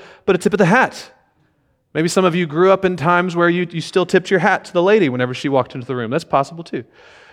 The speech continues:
Some of you are like, "Yes, I throw the deuces." Same thing, right? No. <laughs> Not the same thing.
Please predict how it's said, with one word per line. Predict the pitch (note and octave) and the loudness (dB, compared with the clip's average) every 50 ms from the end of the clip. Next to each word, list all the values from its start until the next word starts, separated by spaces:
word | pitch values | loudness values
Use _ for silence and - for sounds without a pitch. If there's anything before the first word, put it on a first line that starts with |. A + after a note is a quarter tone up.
| _ _ | _ _
Some | - E3+ E3 | -2 -2 0
of | E3+ | 2
you | E3+ F3+ F3+ | 4 4 4
are | F#3 F#3 | 6 6
like, | F#3 F3+ F#3+ F#3 F#3+ | 6 4 4 4 4
"Yes, | A3+ B3 F#3 - | 4 4 4 2
I | F#3 D#3+ F3 F3+ | 2 0 0 0
throw | E3+ - G3+ F3+ F3 | 0 0 -2 -2 0
the | D3+ D#3 | 0 0
deuces." | C3 E3 G3 B3+ - - D#3 - - - - - - _ _ _ _ _ _ _ _ _ _ _ _ | 0 0 0 0 0 -2 -4 -4 -4 -6 -8 -10 -12 _ _ _ _ _ _ _ _ _ _ _ _
Same | _ - - F#3 F3+ F3+ | _ 0 2 2 2 4
thing, | E3+ - A3+ G#3+ D#3+ | 4 4 4 4 2
right? | B2 A2+ A#2+ E3+ G3+ - - _ _ _ _ _ _ _ _ _ _ _ _ _ - - - - _ _ _ _ _ _ | 0 -4 -4 -6 -8 -12 -20 _ _ _ _ _ _ _ _ _ _ _ _ _ -20 -20 -20 -20 _ _ _ _ _ _
No. | C3+ B2 C3+ - - - - - - - - - - - - - - E5+ - | 0 0 0 0 -2 -4 -4 -4 -4 -2 -4 -6 -8 -10 -10 -12 -14 -16 -18
<laughs> | - _ _ - - - - - - - - - - - _ - | -20 _ _ -20 -20 -20 -20 -20 -20 -20 -20 -20 -20 -20 _ -6
Not | - C3 C3 | -6 -4 -4
the | D3 | -4
same | C#3 - D3 D3 D#3 | -2 -2 -2 -2 0
thing. | - G#3+ E3+ B2 | -2 -2 -2 -2